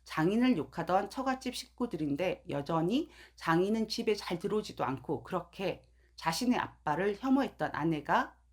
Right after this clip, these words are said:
외도가 들킨 후 명언을 남깁니다. "이제 내 아빠가 왜 그랬는지 이해가 돼." 미친년이죠. 네. 우리 아이들은 그런 가정으로 남지 않도록 오늘도 저는 열심히 아이들을 사랑해주고 있습니다.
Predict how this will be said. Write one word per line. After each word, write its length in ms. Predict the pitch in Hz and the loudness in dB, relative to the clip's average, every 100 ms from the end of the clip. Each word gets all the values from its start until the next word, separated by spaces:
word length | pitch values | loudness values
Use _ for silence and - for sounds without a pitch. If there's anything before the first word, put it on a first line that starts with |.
| _ | _
외도가 720 | 151 151 175 180 170 233 240 | -4 -2 -2 -2 2 2 2
들킨 420 | - 165 - 185 156 | -4 -8 -4 -2 -2
후 180 | 139 - _ _ _ _ | -2 -10 _ _ _ _
명언을 520 | 151 165 175 180 175 | 0 4 6 6 4
남깁니다. 600 | 147 147 147 135 135 139 - _ _ _ _ _ | 2 0 0 -4 -6 -12 -16 _ _ _ _ _
"이제 680 | 233 226 277 277 302 269 143 | -6 2 4 6 6 4 2
내 120 | 180 | 4
아빠가 420 | 226 262 277 262 254 | 4 6 6 6 4
왜 220 | 160 165 | 4 2
그랬는지 560 | 247 285 254 196 - 190 | 0 2 2 0 -4 -6
이해가 400 | - 226 254 254 | 0 2 2 2
돼." 420 | 165 175 165 - - _ _ _ _ _ _ _ _ - | 0 2 0 -4 -14 _ _ _ _ _ _ _ _ -16
미친년이죠. 760 | 165 - 262 185 143 139 135 131 | -4 0 0 0 -4 -6 -8 -8
네. 280 | 147 135 - - - - | -6 -6 -10 -20 -20 -4
우리 320 | 185 247 247 | 2 4 6
아이들은 480 | 156 185 165 165 143 | 6 4 0 -2 -2
그런 240 | 170 202 | 0 0
가정으로 540 | 190 143 180 180 165 | 0 -2 0 0 0
남지 320 | 170 127 143 190 | 0 -2 -2 -4
않도록 520 | 143 - 165 202 - | -4 -2 -4 -4 -2
오늘도 520 | 170 170 165 190 208 | 2 2 2 -2 -2
저는 400 | - 156 175 - | -2 0 0 0
열심히 400 | 147 156 170 160 | -2 -2 -2 -2
아이들을 440 | 147 156 151 160 | 0 -2 -2 -4
사랑해주고 760 | 165 233 240 214 - 147 180 175 | -2 -2 -2 -4 -6 -4 -4 -4
있습니다. 560 | - - 143 131 120 127 | -12 -8 -6 -6 -10 -12